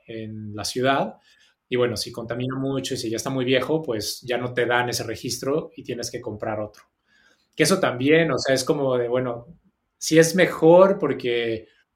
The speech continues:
mantiene las calles más, más a salvo o sin tanto peligro, o sea, un coche que le funcionan bien los frenos, las luces y así, pero también, o sea, si es un coche ya,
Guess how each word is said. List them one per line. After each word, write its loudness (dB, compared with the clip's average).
mantiene 0
las 2
calles 2
más, -2
más -4
a -4
salvo 2
o -10
sin -10
tanto -2
peligro, 0
o -10
sea, -14
un -14
coche -6
que -10
le -6
funcionan -6
bien -2
los -8
frenos, -2
las -6
luces -4
y -6
así, -4
pero -2
también, 4
o -2
sea, -6
si -8
es -10
un -8
coche -4
ya, 0